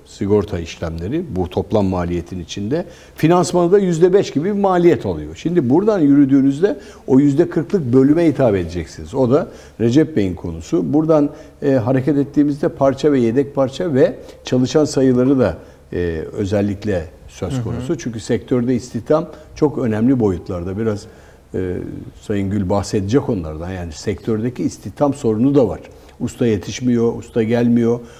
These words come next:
Speaker 1: Bunlar o kadar önemli şeyler ki hizmet içi ve hizmet dışı işlemleri gerçekleştirecek adam sayısında azalma var. İşte çırak bulamıyoruz, yetiştiremiyoruz, yeni elemanlar getiremiyoruz, ustalar yeni insanlar yetiştiremiyor ve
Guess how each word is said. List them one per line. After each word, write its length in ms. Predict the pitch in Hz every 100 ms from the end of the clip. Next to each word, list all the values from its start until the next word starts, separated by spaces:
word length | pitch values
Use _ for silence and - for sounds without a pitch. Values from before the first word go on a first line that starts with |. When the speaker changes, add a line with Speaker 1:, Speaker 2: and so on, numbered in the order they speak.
| -
Speaker 1:
Bunlar 260 | 113 143 175
o 120 | 117
kadar 200 | 123 156
önemli 320 | 175 120 107
şeyler 380 | 98 120 175 185
ki 100 | 95
hizmet 380 | 95 104 160 -
içi 320 | 120 110 113 - - -
ve 100 | 98
hizmet 400 | 98 101 147 -
dışı 320 | 113 - 165 - - - -
işlemleri 580 | 101 - 120 117 117 120
gerçekleştirecek 920 | 104 107 - 110 - 104 - 117 135
adam 300 | - 107 123
sayısında 440 | - 107 98 139 143
azalma 460 | 120 107 104 110
var. 120 | 92 78
İşte 200 | - -
çırak 380 | - 117 113 -
bulamıyoruz, 560 | 113 110 107 107 104 - - - -
yetiştiremiyoruz, 920 | - - 117 110 107 110 107 95 - - - -
yeni 220 | 107 123
elemanlar 520 | 120 117 110 113 113
getiremiyoruz, 680 | 104 110 - 110 107 107 104
ustalar 420 | 107 - 120 113
yeni 280 | 110 113 113
insanlar 420 | 110 92 110 110
yetiştiremiyor 880 | 107 104 - - 107 110 107 110 110
ve 200 | 160 175